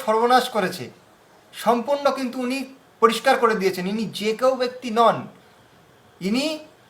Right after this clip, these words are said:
শঙ্করাচার্য, ভারতবর্ষের সব থেকে বড় বর্তমানে শঙ্করাচার্য। তো এই জন্য কথাগুলোকে গুরুত্ব দেওয়া উচিত।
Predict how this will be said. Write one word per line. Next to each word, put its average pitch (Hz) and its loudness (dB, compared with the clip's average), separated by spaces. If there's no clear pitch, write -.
শঙ্করাচার্য, 254 6
ভারতবর্ষের 208 4
সব 233 -4
থেকে 240 -4
বড় 208 4
বর্তমানে 208 4
শঙ্করাচার্য। 185 -4
তো 160 -6
এই 175 -4
জন্য 220 -2
কথাগুলোকে 214 -2
গুরুত্ব 180 -10
দেওয়া 151 4
উচিত। 127 -6